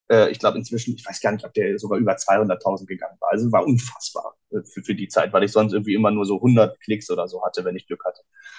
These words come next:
Und der ging auf jeden Fall gerade plötzlich richtig ab. Und, äh, das hat dann dafür gesorgt, dass mir immer mehr Leute zugeguckt haben und ich dachte, "Jetzt oder nie,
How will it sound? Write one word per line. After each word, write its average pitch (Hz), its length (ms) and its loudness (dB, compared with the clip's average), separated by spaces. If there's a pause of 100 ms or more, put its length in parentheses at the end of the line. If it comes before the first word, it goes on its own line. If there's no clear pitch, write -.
(140)
Und 139 140 6
der 160 100 8
ging 190 160 6
auf 143 140 6
jeden 160 120 6
Fall 147 180 4
gerade 127 240 4
plötzlich 113 420 -4
richtig 113 440 -6
ab. - 240 -4
Und, 117 420 4
äh, 113 140 2
das 127 360 0
hat 135 120 -2
dann 151 140 4
dafür 139 220 4
gesorgt, 123 400 4
dass 120 180 -6
mir 135 120 0
immer 139 140 2
mehr 123 160 4
Leute 120 280 0
zugeguckt 147 540 -4
haben 117 200 0
und 117 80 0
ich 117 80 -12
dachte, 117 240 -4
"Jetzt 127 240 -2
oder 107 160 -2
nie, 127 300 -2